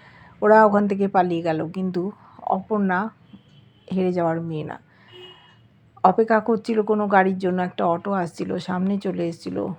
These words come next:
বলল, "অটো দাদা, আপনি চলুন তো, একটা মেয়েকে কিছু গুন্ডা ধরে নিয়ে যাচ্ছে।" বলল, "না, না, আমি এইসব ঝামেলায় পড়বো না। আর তুমি কেমন মানুষ, এক্ষুনি অ্যাক্সিডেন্ট হতো।" কিন্তু অপর্ণা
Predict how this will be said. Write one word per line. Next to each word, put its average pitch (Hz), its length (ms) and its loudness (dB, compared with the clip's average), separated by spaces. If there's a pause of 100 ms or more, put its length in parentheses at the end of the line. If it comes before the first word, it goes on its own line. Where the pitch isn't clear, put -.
(160)
বলল, 190 200 0
"অটো 185 260 0
দাদা, 208 280 2
আপনি 190 240 -2
চলুন 202 300 -4
তো, 208 100 -4
একটা 196 240 -6
মেয়েকে 180 480 -6 (640)
কিছু 190 420 -4
গুন্ডা 190 400 2 (340)
ধরে 185 260 0
নিয়ে 190 180 0
যাচ্ছে।" 190 440 -2 (440)
বলল, 202 220 0
"না, 208 220 2
না, 208 160 0
আমি 196 200 -2
এইসব 196 280 -2
ঝামেলায় 190 500 -2
পড়বো 175 280 -4
না। 165 200 -6 (520)
আর 196 220 2
তুমি 220 220 0
কেমন 226 400 4
মানুষ, 196 460 0 (420)
এক্ষুনি 226 340 -2
অ্যাক্সিডেন্ট 214 560 0
হতো।" 226 220 -2 (580)
কিন্তু 208 420 -2 (260)
অপর্ণা 190 560 0